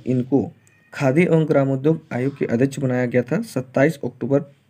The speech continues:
टू थाउजेंड फिफ्टीन में, ट्वेंटी सेवन अक्टूबर टू थाउजेंड फिफ्टीन में ये खादी एवं ग्रामोद्योग आयोग के अध्यक्ष बने थे। दोस्तों, यहाँ पर हम लोग थोड़ा सा ज-, दिल्ली के बारे में जो जा-, जानकारी को देखते हैं,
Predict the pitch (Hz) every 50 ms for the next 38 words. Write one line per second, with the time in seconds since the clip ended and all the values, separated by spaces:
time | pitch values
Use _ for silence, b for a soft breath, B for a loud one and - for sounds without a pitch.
0 | _ b b b b b b - 143 143 147 131 139 160 208 233 - - 123 -
1 | - 143 127 117 113 113 - 120 120 - 139 131 - - 131 143 143 139 143 143
2 | 147 143 147 135 131 - 135 147 165 165 - 101 - - 120 120 123 131 139 147
3 | 156 B B B B B B _ - 131 143 170 - - 143 131 127 139 143 151
4 | 151 147 127 120 120 120 135 147 147 - - 120 123 - - 175 - 123 120 139
5 | 160 - - 185 160 110 104 98 - - 113 110 - _ b b b b b b
6 | b b b b b b b _ - 160 180 180 - 214 190 196 214 214 233 202
7 | - - _ _ _ _ _ - 147 160 160 165 156 165 160 147 - - _ 139
8 | 135 139 139 147 156 170 156 143 135 139 147 151 147 151 151 143 139 131 127 -
9 | - _ - 120 120 123 117 117 120 127 131 131 135 160 143 139 110 - - -
10 | 107 104 98